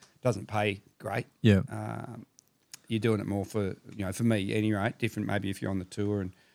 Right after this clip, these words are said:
Speaker 1: travelling, but then that, that would be hard yards and still probably hard to make good, good money. But Jake Paddo, probably the best person to talk to about
Speaker 2: Mm.
Speaker 1: that.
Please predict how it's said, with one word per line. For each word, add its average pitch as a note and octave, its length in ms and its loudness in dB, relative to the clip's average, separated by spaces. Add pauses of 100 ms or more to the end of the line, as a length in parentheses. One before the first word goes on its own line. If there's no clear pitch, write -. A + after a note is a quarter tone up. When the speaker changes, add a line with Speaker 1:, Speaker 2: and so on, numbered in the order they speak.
(160)
Speaker 1:
travelling, A2+ 380 2
but G#2+ 100 2
then G#2 140 2
that, G#2+ 160 0
that - 240 -2
would F#2+ 140 -14
be G#2 80 -6
hard F#2+ 280 -4
yards G2+ 300 2
and F#2+ 120 -6
still G2+ 320 -4
probably F#2+ 260 -6
hard F#2+ 240 -4
to - 80 -12
make G2 160 -6 (260)
good, G2+ 200 -6 (420)
good G2+ 140 -8
money. G2+ 220 -2
But - 160 -4
Jake G2 260 -4
Paddo, G2+ 340 -4
probably G2 220 -8
the G2 160 -14 (640)
best - 220 -4
person G2 280 -4
to F2+ 80 -4
talk G2+ 240 -4
to - 100 -8
about G2 240 4
Speaker 2:
Mm. - 20 8
Speaker 1:
that. A2 300 6